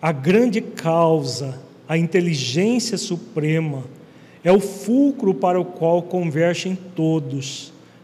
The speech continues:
mediante a vigorosa atração da sua própria existência.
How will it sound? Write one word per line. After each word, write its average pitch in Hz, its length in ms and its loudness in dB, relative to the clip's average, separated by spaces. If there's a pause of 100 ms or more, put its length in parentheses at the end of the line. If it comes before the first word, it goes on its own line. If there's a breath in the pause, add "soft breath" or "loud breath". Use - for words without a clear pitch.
(100)
mediante 170 760 2
a 170 60 2
vigorosa 170 880 0
atração 165 920 -4 (380 loud breath)
da 165 140 -2
sua 165 380 -2
própria 151 600 -6
existência. 135 760 -16